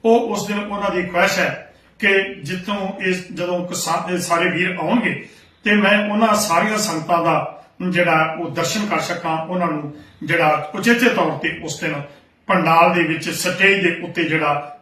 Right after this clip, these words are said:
ਉਹ ਲਿਆਂਦਾ ਜਾਵੇਗਾ, ਭਾਵੇਂ ਕਿ ਸਰੀਰਕ ਤੌਰ ਤੇ ਉਹਨਾਂ ਦੀ ਹਿੰਮਤ ਨਹੀਂ ਹੈਗੀ, ਪਰ ਫਿਰ ਵੀ ਉਹਨਾਂ ਦੀ ਖੁਆਇਸ਼ ਹੈ ਕਿ ਮੈਂ ਸੰਗਤਾਂ ਦੇ ਦਰਸ਼ਨ ਕਰ ਸਕਾਂ। ਸੋ ਮੈਂ ਦੁਬਾਰਾ, ਦੁਬਾਰਾ ਫਿਰ ਇਹ ਬੇਨਤੀ ਕਰਦਾ ਕਿ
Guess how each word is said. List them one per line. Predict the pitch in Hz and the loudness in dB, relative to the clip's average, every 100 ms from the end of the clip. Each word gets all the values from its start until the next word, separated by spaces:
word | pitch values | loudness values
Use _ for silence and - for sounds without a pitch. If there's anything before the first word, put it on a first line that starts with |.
| - | -8
ਉਹ | 170 | -6
ਲਿਆਂਦਾ | 151 143 147 180 | -4 -4 0 2
ਜਾਵੇਗਾ, | 175 160 170 190 | 2 2 4 2
ਭਾਵੇਂ | 190 151 170 | 2 0 -2
ਕਿ | 180 175 | -2 -2
ਸਰੀਰਕ | - 165 190 185 185 | -2 0 0 -2 -2
ਤੌਰ | 165 | -2
ਤੇ | 156 165 139 - - _ - _ - | -2 -2 -4 -6 -18 _ -20 _ -4
ਉਹਨਾਂ | 208 214 | 0 2
ਦੀ | 196 196 - | 2 2 0
ਹਿੰਮਤ | 175 185 - | -2 -2 -2
ਨਹੀਂ | 175 220 | 2 4
ਹੈਗੀ, | 175 135 - - - | 4 2 -4 -12 -6
ਪਰ | 208 214 208 | 2 2 4
ਫਿਰ | 226 254 | 6 6
ਵੀ | 233 196 - - _ 220 | 4 -2 -10 -20 _ 2
ਉਹਨਾਂ | 254 247 | 4 4
ਦੀ | 226 | 2
ਖੁਆਇਸ਼ | - 202 196 | 2 2 2
ਹੈ | 185 | 0
ਕਿ | 190 | -2
ਮੈਂ | 180 | -4
ਸੰਗਤਾਂ | 165 156 147 160 | -4 -6 -6 -6
ਦੇ | 160 | -6
ਦਰਸ਼ਨ | 139 135 156 | -6 -8 -10
ਕਰ | 143 | -10
ਸਕਾਂ। | 147 175 175 170 165 - _ _ - | -8 -8 -6 -6 -8 -18 _ _ -8
ਸੋ | - 185 190 160 - - | -2 2 2 0 -6 -6
ਮੈਂ | 180 180 | 0 0
ਦੁਬਾਰਾ, | 165 160 170 170 | 0 2 4 4
ਦੁਬਾਰਾ | 160 143 143 139 - _ | 2 -2 -2 -4 -10 _
ਫਿਰ | - 214 | 2 4
ਇਹ | 240 180 | 6 4
ਬੇਨਤੀ | 160 160 - | -2 -2 -4
ਕਰਦਾ | 156 139 156 - - _ - | -4 -4 -6 -10 -18 _ -6
ਕਿ | 190 | -4